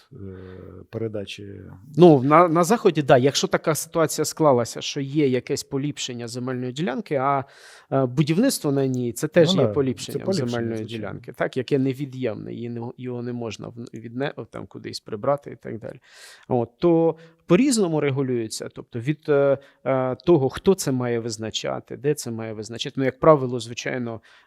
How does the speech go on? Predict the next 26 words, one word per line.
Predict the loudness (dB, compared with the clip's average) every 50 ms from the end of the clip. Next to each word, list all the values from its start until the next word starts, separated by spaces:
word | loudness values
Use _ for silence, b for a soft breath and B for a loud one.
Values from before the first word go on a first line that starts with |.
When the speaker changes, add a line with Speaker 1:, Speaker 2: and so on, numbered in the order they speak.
| b
Speaker 2:
е, | -2 -2 -2 -2
більше | -2 -2 -2 -2 -2 -6 -6
прав | -6 -4 -2 -2 -4 -4
надається | -10 -10 -8 -8 -8 -8 -8 -10 -10 -10 -8 -8 -6 -6 -6 -8 -10 -12 -14 -14
власнику | -12 -4 -4 -4 -4 -4 -10 -14 -14 -14 -14
земельної | -12 -12 -12 -12 -12 -12 -10 -12 -12
ділянки. | -12 -12 -12 -12 -10 -12 -12 -10 -10 -8
Він | -6 -6 -4
Speaker 1:
Мгм. | -4
Speaker 2:
може | -6 -6 -8 -10 -10
вимагати | -10 -8 -6 -6 -6 -6 -6 -10 -10 -12 -14
приведення | -10 -8 -6 -4 -4 -4 -4 -6 -8 -8 -8
земельної | -10 -10 -12 -12 -12 -12 -14 -14 -14
ділянки | -16 -14 -12 -12 -12 -12 -14 -18
в | -18
попередній | _ -18 -14 _ -10 -10 -10 -10 -10 -12 -12
стан, | -12 -12 -10 -10 -10 -10 -10 -14 -14
він | -14 -12
може | -12 -12 -12 -12 -12
вимагати | -14 -12 -12 -10 -10 -10 -10 -10 -12
передачі | -10 _ -8 -8 -6 -6 -8 -8 -8 -8 -12 -12
йому | -12 -10 -10 -12
земельної | -12 -10 -10 -8 -8 -8 -8 -10
ділянки | -10 -10 -10 -10 -10 -10 -10 -12
з | -12 -10
поліпшеннями. | -8 -8 -8 -8 -8 -12 -14 -16 -16 -14 -14 -14 -14 -16 -16